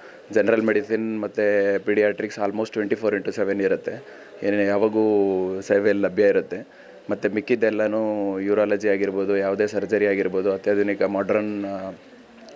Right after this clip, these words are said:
ಮಾಡ್ಯುಲರ್ ಓ ಟಿ ಅಂತಾರೆ, ಮಾಡ್ಯುಲರ್ ಓ ಟಿ ಕೂಡ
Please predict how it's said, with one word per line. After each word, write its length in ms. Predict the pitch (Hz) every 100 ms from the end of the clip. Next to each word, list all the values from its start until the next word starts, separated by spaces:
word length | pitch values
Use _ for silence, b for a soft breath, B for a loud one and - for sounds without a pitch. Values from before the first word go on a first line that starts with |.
| 104
ಮಾಡ್ಯುಲರ್ 400 | - 113 113 104
ಓ 60 |
ಟಿ 160 | 101 113
ಅಂತಾರೆ, 420 | 98 - 95 127 B B B -
ಮಾಡ್ಯುಲರ್ 540 | 104 110 110 104 101
ಓ 220 | 95 90 107
ಟಿ 120 | 120
ಕೂಡ 200 | -